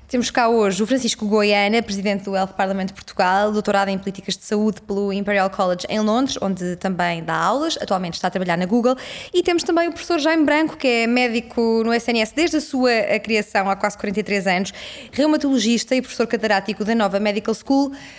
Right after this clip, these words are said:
Muito bem-vindos, obrigada pela vossa presença. E se calhar começamos logo assim com o elefante na sala, com o dedo na ferida, que é o nosso doente mor, que é o S N S. Eh, se tivessem de dar a fazer assim um di-, um diagnóstico ao S N S, Francisco, o que é que diagnosticavas?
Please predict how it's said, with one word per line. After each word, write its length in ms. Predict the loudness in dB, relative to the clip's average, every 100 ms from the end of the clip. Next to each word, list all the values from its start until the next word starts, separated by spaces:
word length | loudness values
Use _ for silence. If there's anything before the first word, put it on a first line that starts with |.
| -20 -10
Muito 180 | -4 0
bem-vindos, 460 | 2 2 2 2 2
obrigada 480 | 2 0 0 0 -4
pela 360 | -2 0 0
vossa 280 | 0 -2 -4
presença. 520 | -2 -2 0 0 -2
E 20 | -4
se 80 |
calhar 260 | 0 2 0
começamos 340 | -2 -2 0 0
logo 160 | 0
assim 280 | 0 0 0
com 100 | 0
o 20 |
elefante 340 | -2 -2 -2 -4
na 80 |
sala, 400 | -4 0 2 2
com 160 | 0 0
o 20 |
dedo 200 | 0 2
na 80 | 0
ferida, 340 | 0 0 0
que 160 | 0 0
é 60 | 2
o 180 | 2
nosso 480 | 2 0 -2 -6 -2
doente 480 | 2 2 2 0 0
mor, 280 | 2 2 0
que 100 | 0
é 20 |
o 60 | -2
S 180 | -2
N 160 | -2 0
S. 460 | -2 -4 -14 -20 -20 -20 -20 -18 -2
Eh, 100 | 0
se 100 | 0
tivessem 320 | -2 -2 0
de 20 |
dar 140 | 0 -2
a 60 | -4
fazer 240 | -6 -6
assim 140 | -4
um 140 | -4 -4
di-, 120 | -4
um 140 | -2 -2
diagnóstico 560 | 0 0 -2 -4 -2
ao 40 | -2
S 160 | 0
N 140 | -2 0
S, 320 | -2 -4 -18 -20 _
Francisco, 480 | -6 -4 -2 -4 -6 -18 -8
o 40 |
que 100 | -6
é 20 |
que 240 | -6 -6 -4
diagnosticavas? 960 | -2 -2 -2 -4 -2 -2 -2 -4 -6